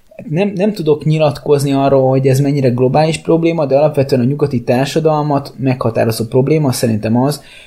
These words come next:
hogy, ö, egyszerűen nem, nem vagyunk képben önmagunkkal. És ez, ez a film erről szól.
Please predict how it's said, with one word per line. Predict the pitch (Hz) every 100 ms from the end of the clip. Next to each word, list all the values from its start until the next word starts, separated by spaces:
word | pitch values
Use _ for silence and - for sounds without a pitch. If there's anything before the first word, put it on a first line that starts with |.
| -
hogy, | - - 127 127 131
ö, | 127 131 -
egyszerűen | 131 - 147 135 _ _ _ -
nem, | 143 180 180
nem | 147 196 135
vagyunk | 120 120 113 113
képben | - 135 110 104 104
önmagunkkal. | 107 104 92 85 - - - - - _ _ _ _
És | - -
ez, | 135 135
ez | - 180
a | 165
film | - 117
erről | 107 107 104 95
szól. | - - - -